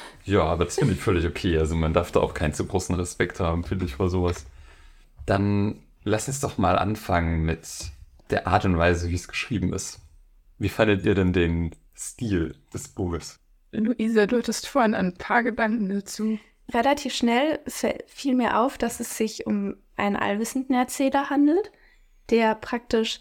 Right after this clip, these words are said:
Speaker 3: lehrbuchhaft umgesetzt wurde, was man selten findet in Unterhaltungsliteratur. Und das fand ich in dem Buch sehr gut umgesetzt. Ich denke, es ist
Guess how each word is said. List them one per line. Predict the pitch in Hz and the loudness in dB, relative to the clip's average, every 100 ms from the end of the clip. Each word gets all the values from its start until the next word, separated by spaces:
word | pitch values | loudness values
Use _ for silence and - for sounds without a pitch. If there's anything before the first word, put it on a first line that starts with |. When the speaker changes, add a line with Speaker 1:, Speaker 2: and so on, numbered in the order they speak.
| - _ - _ | -14 _ -20 _
Speaker 3:
lehrbuchhaft | 233 214 226 233 254 - - | 2 2 0 -2 -2 -4 -2
umgesetzt | 226 233 233 254 262 - | 0 0 0 -2 -2 -6
wurde, | 277 269 320 427 - _ - | -2 0 0 0 -6 _ 0
was | 233 240 254 | 2 2 2
man | 233 | 0
selten | - 226 247 - 240 | 2 2 2 0 -4
findet | - 220 233 254 302 - - - _ _ _ _ | -2 0 2 4 2 -2 -14 -20 _ _ _ _
in | 247 254 247 240 - _ _ _ _ - | 0 2 4 2 -4 _ _ _ _ -2
Unterhaltungsliteratur. | 247 262 247 - 269 - 285 285 285 269 - 302 359 - _ _ _ _ - | -2 2 0 2 0 0 -4 -4 -4 -6 -2 0 0 -2 _ _ _ _ -2
Und | 254 262 | 4 4
das | 294 - | 4 6
fand | 320 | 6
ich | 294 294 - | 6 2 2
in | 262 | 4
dem | 254 269 | 4 4
Buch | 269 - - | 0 -6 -14
sehr | - 247 240 | 0 2 2
gut | 247 - | 0 0
umgesetzt. | 226 240 208 - 190 208 - - _ _ _ _ - - | 2 2 0 0 -2 -4 -12 -20 _ _ _ _ -20 -6
Ich | 269 | 0
denke, | 277 311 269 | 4 4 4
es | 262 | 2
ist | 233 - | -2 -4